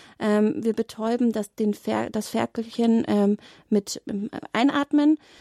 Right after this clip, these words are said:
und dann wird, schläft das Tier für ein paar Minuten. Währenddessen wird der, wird die Kastration durchgeführt und tatsächlich,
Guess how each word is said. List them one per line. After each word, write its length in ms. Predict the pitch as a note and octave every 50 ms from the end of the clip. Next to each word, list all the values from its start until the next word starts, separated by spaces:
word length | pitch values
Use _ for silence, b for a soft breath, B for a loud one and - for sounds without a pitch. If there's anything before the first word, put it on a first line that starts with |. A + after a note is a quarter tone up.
| B B B
und 520 | B A3 A3 G#3+ G#3+ G3+ - - - - -
dann 240 | G3+ G#3 G#3+ G#3+ G#3
wird, 360 | G#3+ G#3 G#3 - - - - - -
schläft 440 | G#3 - G#3+ G#3+ B3 C4 - - -
das 200 | A#3+ A#3+ - -
Tier 400 | - - C4 C4 C#4 D4+ D#4+ D4+ D4+ _ _ - E4 - _ _
für 160 | - - A3
ein 120 | G#3+ G#3+
paar 200 | - - G#3+ G#3
Minuten. 600 | G#3 G#3 G3+ A3+ B3+ - - D#4 D4+ D#4 D4+ C4
Währenddessen 520 | A3+ A3 A3+ G#3+ G#3+ A3 G#3 - A3+ G#3+ G#3+
wird 280 | G#3+ G#3 - - -
der, 200 | G#3 G#3 G#3 G#3+ B B B B B B B B
wird 140 | - G3+ -
die 60 | G3+
Kastration 520 | - G3+ G3 - G#3 G3 - - G#3 G3+
durchgeführt 540 | G3 A3 G#3+ - - A3 - - A3 G#3 -
und 160 | - G#3 G3 -
tatsächlich, 580 | G3+ G#3 - - G#3 G3+ G#3+ G#3+ G#3 - -